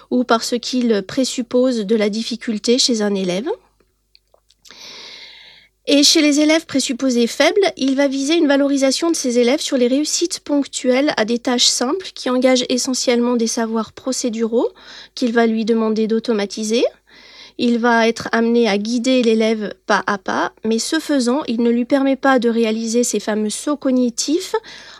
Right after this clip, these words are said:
entre les connaissances en jeu dans la tâche et le savoir à construire. D'autre part, il entretient l'idée très présente dans les milieux populaires que la réussite à la ta-, que c'est la réussite à la tâche qui importe, là où d'autres élèves ont bien compris que réussir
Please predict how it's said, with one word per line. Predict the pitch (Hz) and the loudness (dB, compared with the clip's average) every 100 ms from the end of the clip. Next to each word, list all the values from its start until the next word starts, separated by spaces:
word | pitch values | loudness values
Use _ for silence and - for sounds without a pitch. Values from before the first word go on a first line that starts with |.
| - | -2
entre | 233 233 233 | -2 0 0
les | 226 | 0
connaissances | 262 247 240 - 247 240 - | 0 2 0 0 -2 -2 -2
en | 226 | -2
jeu | 220 240 240 | -2 0 0
dans | 214 | 0
la | 208 | -2
tâche | - 226 220 - | -4 0 0 0
et | 226 202 | 0 -2
le | 202 | -2
savoir | - 220 220 202 | -2 -2 -2 -4
à | |
construire. | 196 214 208 - 269 415 - _ _ _ _ - - - - - | -6 -6 -6 -6 -4 -4 -6 _ _ _ _ -20 -20 -20 -20 -8
D'autre | 240 294 - 339 | -2 0 0 0
part, | 339 339 | 2 2
il | 294 | 2
entretient | 285 - 294 359 349 | 0 -4 -6 -2 -2
l'idée | 277 233 262 | -2 0 -2
très | - - 302 | -4 -6 -6
présente | - 285 277 302 - | -4 -4 -2 -4 -4
dans | 220 | -2
les | 226 262 | 0 2
milieux | 294 349 | 2 0
populaires | 349 285 - 247 247 262 247 202 - - - _ | -2 -6 -4 0 0 0 -2 -6 -10 -20 -20 _
que | 277 | 0
la | 262 269 | 2 4
réussite | 302 302 - 359 370 | 2 0 -2 -2 -2
à | - 233 | -2 0
la | 233 | 0
ta-, | - 254 - | -2 -6 -6
que | 262 | -6
c'est | - 339 | 0 2
la | 311 | 2
réussite | 311 294 - 277 | 0 -4 -6 -4
à | 262 | -2
la | 220 | -2
tâche | 220 220 240 - | -4 -4 -2 -4
qui | - 220 | -6 -4
importe, | 202 - 311 311 - 233 - - - - - | -4 -2 -2 -2 -6 -6 -10 -20 -20 -20 -4
là | 262 277 269 | 2 2 2
où | 254 | -2
d'autres | 262 302 - 247 233 | 0 -2 0 2 2
élèves | 220 269 285 262 | 2 0 -2 -4
ont | 233 226 | -2 0
bien | 254 269 | 0 0
compris | 262 233 302 359 | -2 -2 -4 -2
que | - | -2
réussir | 233 254 254 - - 240 233 208 | -2 0 0 -2 -4 -2 -2 -4